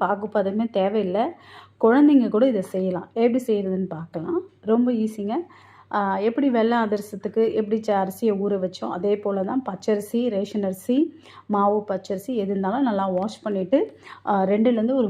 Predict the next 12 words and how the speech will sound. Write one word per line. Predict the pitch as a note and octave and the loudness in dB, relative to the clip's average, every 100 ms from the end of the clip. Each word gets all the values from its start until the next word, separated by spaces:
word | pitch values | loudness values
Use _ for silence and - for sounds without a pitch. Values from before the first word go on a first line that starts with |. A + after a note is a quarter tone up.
| F#3+ | -2
மூணு | G3+ G#3+ G3+ | -4 -6 -6
ஹவர் | G#3 A3 | -6 -6
வந்து | F#3+ A3+ C4+ | -6 -6 -6
நல்லா | F3+ G#3 A#3+ C4+ B3 | -4 -4 -4 -4 -4
நம்ம | G3+ G#3+ F4+ _ | -4 -6 -6 _
ஊற | A3+ A3 G#3 | 2 2 2
வச்சிடலாம். | G3+ G3+ F#3 A3+ F#4+ - | -2 -6 -6 -6 -8 -2
ஊற | A3 A3 | 0 2
வச்சிட்ட | G#3 - G3 F#3+ | 0 -6 -10 -8
பிறகு | C#4+ C#4+ G#3 | -8 -8 -6
தண்ணியை | G3 A#3 A3 F#3+ | -2 0 0 0
இருத்து | G3 A3 - | 2 2 4